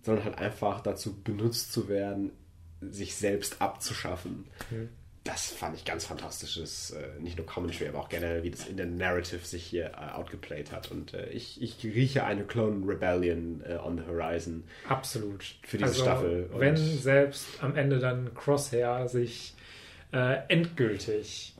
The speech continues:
Speaker 2: gegen seinen Commander stellt und sagt, äh, „Ihr wollt jetzt hier meinen Klon-Kollegen sterben lassen,
Speaker 1: Es war
Speaker 2: weil,
Speaker 1: so
Speaker 2: weil
Speaker 1: insane.
Speaker 2: es euch einfach egal ist.“
Speaker 1: Das war auch wieder so Clone Wars Level Cruelty. Also, dass wir
Speaker 2: Ja.
Speaker 1: wirklich einen Charakter sehen, der an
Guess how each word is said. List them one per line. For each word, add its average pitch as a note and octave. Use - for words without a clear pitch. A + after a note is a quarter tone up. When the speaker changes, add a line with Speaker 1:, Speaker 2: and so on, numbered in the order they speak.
Speaker 2:
gegen A#2+
seinen A#2+
Commander A#2+
stellt B2
und A2+
sagt, -
äh, B2
„Ihr C3+
wollt B2+
jetzt C#3
hier C#3
meinen B2+
Klon-Kollegen C3
sterben C#3+
lassen, D3+
Speaker 1:
Es -
war B2
Speaker 2:
weil, -
Speaker 1:
so B2
Speaker 2:
weil -
Speaker 1:
insane. A2+
Speaker 2:
es F#2+
euch D#3
einfach D3+
egal C#3
ist.“ -
Speaker 1:
Das -
war -
auch -
wieder C3
so A#2+
Clone B2
Wars B2+
Level A#2
Cruelty. G2
Also, G2+
dass G#2
wir A#2
Speaker 2:
Ja. B2
Speaker 1:
wirklich B2+
einen A#2
Charakter B2
sehen, A#2
der A2+
an A2